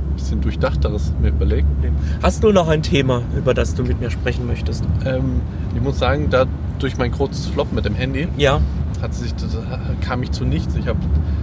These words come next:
Speaker 1: mich gar nicht groß schlau machen können, was so in, okay, politische Themen könnten wir jetzt bequatschen, was aber,
Speaker 2: Mhm.
Speaker 1: glaub ich, jetzt nicht so passend wäre. Aber sonst bin ich über nichts informiert.
Speaker 2: Du bist über nichts informiert. Aber ich hätte noch eine Sache, und zwar,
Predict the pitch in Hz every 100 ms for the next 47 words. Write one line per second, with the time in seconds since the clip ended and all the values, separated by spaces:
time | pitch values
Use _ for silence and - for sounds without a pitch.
0 | - - - - 117 143 - - 135 -
1 | - - 110 123 147 147 - 135 131 -
2 | 123 113 110 107 117 117 110 87 - -
3 | - - - 101 107 - - - 107 -
4 | 107 104 107 107 104 - - - - 107
5 | 104 - - 101 - - - - 160 220
6 | 208 - 113 - 110 104 107 - - -
7 | - - - - 117 98 - - - -
8 | - - - - - - - 101 - -
9 | - - 143 - 131 135 - 131 - 123
10 | - - - - 151 196 214 180 185 175
11 | 165 147 143 127 151 185 - 156